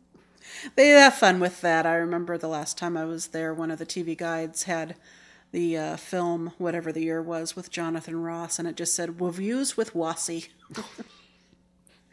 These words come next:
On B B C America this week, Wednesday, it's the double feature of David Mitchell and Robert Webb comedies, That Mitchell and Webb Look, and Peep Show.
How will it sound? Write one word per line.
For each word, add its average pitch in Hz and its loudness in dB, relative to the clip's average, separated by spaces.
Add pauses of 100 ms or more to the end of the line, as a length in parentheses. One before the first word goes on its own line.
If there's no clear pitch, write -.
(420)
On 294 6
B 294 4
B 277 2
C 285 0
America 269 4
this 196 -4
week, 208 -4 (100)
Wednesday, 214 2
it's 190 -2
the - -6
double 254 0
feature 349 0
of 175 2
David 190 -2
Mitchell 277 0
and 180 2
Robert 196 0
Webb 202 0
comedies, 202 -4 (300)
That 302 0
Mitchell 185 -4
and 170 -4
Webb 170 -4
Look, 226 -6 (100)
and 202 -8
Peep 208 -10
Show. - -10